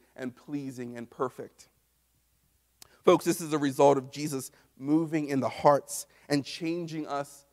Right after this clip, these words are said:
from within. It draws us into worship. It draws us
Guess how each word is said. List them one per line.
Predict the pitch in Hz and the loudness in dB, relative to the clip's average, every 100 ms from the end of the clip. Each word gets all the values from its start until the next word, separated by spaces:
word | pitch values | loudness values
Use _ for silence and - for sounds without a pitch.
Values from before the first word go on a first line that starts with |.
| _ _ | _ _
from | - 135 | -6 -2
within. | 131 - 117 110 104 _ _ _ _ _ _ _ _ - | -2 -2 -4 -4 -12 _ _ _ _ _ _ _ _ -14
It | 151 | -12
draws | 113 139 147 165 | -4 2 6 6
us | 156 156 | 2 -6
into | 139 | -2
worship. | 131 139 143 | 4 2 2
It | 131 | -8
draws | 123 147 160 165 | -6 -2 0 0
us | 160 - | -2 -10